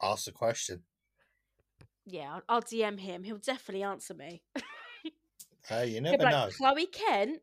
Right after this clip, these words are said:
Speaker 2: that wanker from TikTok." Oh, God, I'll text back. <laughs>
Speaker 1: You never know.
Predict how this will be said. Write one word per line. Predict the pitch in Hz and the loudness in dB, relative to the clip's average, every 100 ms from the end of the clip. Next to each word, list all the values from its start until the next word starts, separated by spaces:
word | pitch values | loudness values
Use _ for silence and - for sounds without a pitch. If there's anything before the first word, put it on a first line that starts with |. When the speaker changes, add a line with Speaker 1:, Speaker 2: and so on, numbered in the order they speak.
| - | -8
Speaker 2:
that | 285 - | -10 -6
wanker | 359 359 381 | -6 -4 -6
from | 415 415 | -6 -6
TikTok." | - 466 - 226 202 - | -6 -8 -6 -4 -2 -4
Oh, | 339 277 - | -8 -10 -10
God, | 427 381 | -8 -8
I'll | 185 | -10
text | - - - | -10 -12 -8
back. | 311 302 - - _ _ | -6 -6 -8 -14 _ _
<laughs> | 262 - _ - - _ _ | -14 -14 _ -20 -20 _ _
Speaker 1:
You | - 139 | -2 0
never | 165 175 165 165 | 4 4 4 4
know. | 156 104 95 | 4 2 -2